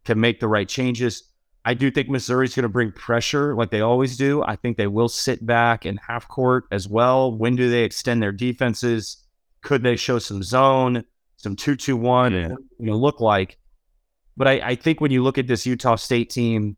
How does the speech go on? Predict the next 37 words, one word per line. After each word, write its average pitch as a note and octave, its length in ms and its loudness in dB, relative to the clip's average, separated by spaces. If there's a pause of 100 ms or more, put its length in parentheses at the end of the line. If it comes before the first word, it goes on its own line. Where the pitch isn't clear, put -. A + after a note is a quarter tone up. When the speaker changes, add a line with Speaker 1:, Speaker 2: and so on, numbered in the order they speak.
Speaker 1:
they A2+ 120 2
got A2+ 140 4
a G#2 60 0
bunch A#2 220 0
of G#2+ 80 -4
guys A2 220 4
that G#2 140 -2
can F#2+ 100 -10
shoot D3 240 0
it. C3 220 2 (180)
They, G#2 240 -4
they G#2 140 -2
play B2+ 360 0
usually B2+ 520 0
nine C3 260 4
guys, C3 460 4
sometimes A2+ 560 0
eight. B2 420 0 (480)
Um, G2 460 0
they G#2 180 2
have G#2 460 2
size A#2 580 2
and, G2+ 240 -2
and G2+ 260 -4
Taylor B2 220 2
Funk, A#2+ 360 2
who's G2+ 180 -2
a, F#2+ 180 0
a E2+ 140 -2
three-point A#2 480 -2
shooter A2+ 260 -2
ca-, A2 220 -6
that G#2 80 -2
can G#2 140 -2
really G#2+ 280 2
stretch - 460 -6
it. A2+ 240 0